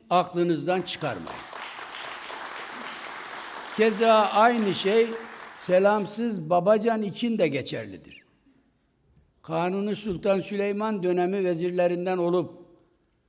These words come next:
Mısır'a vali olarak tayin edilen, ancak bir süre sonra padişaha isyan ederek kendisini sultan ilan eden hain Ahmet Paşa gibileri zamanında teşhis edilerek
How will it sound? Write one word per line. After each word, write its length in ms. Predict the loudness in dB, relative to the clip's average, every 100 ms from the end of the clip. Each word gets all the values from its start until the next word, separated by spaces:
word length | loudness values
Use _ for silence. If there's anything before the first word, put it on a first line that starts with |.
| _ _ _
Mısır'a 520 | 0 0 2 4 4 6
vali 320 | 4 4 2
olarak 420 | 0 2 2 0
tayin 300 | 0 2 0
edilen, 520 | -2 -2 -2 -4 -10 -20 _ _ _ _ _ _ _ _ _ -4
ancak 540 | -2 0 0 -2 -2
bir 180 | -4 -4
süre 320 | -4 -2 -2
sonra 420 | -2 -2 0 0
padişaha 640 | 0 2 0 -2 -2 0 2
isyan 380 | 0 -4 -4
ederek 420 | -2 2 2 2 0 -12 -20 _ _ _ _ -8
kendisini 600 | -6 -4 -6 -6 -4 -4
sultan 560 | -6 -8 -4 -2 -2
ilan 440 | -4 -6 -2 0 0
eden 480 | 0 0 0 -2 -8 -20 -20 _
hain 480 | -6 2 4 4 2
Ahmet 540 | 2 0 0 -2 -2 -2
Paşa 260 | -2 0
gibileri 560 | -2 -2 -2 0 0 -2
zamanında 1040 | -2 -2 0 2 2 2 2 0 0 -4 -16 _ _ -6
teşhis 440 | -4 -2 -4 -4
edilerek 640 | -4 0 2 2 0 -4